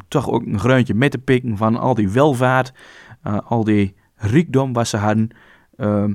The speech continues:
ja, eh, doe je er gewoon heel klok aan om gewoon bepaalde woorden uit te nemen. Of te zorgen dat je in ieder geval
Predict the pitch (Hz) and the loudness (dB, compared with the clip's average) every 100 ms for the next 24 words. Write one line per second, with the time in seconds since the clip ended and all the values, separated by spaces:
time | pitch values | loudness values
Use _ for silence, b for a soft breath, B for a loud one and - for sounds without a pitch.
0 | 101 _ _ - - - - 98 113 107 | -6 _ _ -8 -8 -14 -16 -12 -2 0
1 | 101 95 104 98 117 123 131 143 104 104 | 2 0 -2 0 0 2 2 2 0 -2
2 | 117 113 110 117 107 113 139 117 107 107 | 0 0 2 0 0 0 2 2 2 0
3 | 104 123 147 131 104 101 117 123 123 117 | 0 2 0 0 -2 0 -2 -2 -2 0
4 | 175 139 117 113 160 165 151 147 156 | 0 0 0 0 2 2 2 2 0